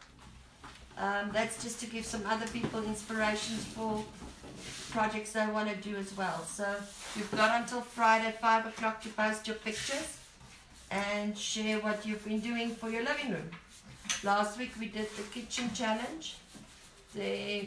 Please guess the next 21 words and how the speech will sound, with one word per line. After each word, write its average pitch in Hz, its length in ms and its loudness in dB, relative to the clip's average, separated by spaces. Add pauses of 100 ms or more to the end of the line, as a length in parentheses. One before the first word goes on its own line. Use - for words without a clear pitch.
were 233 200 2
a 233 120 -2
couple 233 380 2
of 226 180 0
people 233 360 -2
that 214 220 -2
were 208 120 0
a 196 60 -4
bit 214 260 -4
late 196 340 2
with 220 140 -8
their 208 120 -2
pictures, - 680 -6 (440)
but 214 140 -2
it's 220 140 -2
okay. 226 500 2 (220)
We 208 380 0
are 202 320 2
adding 214 360 2
them 208 220 2
into 214 580 -2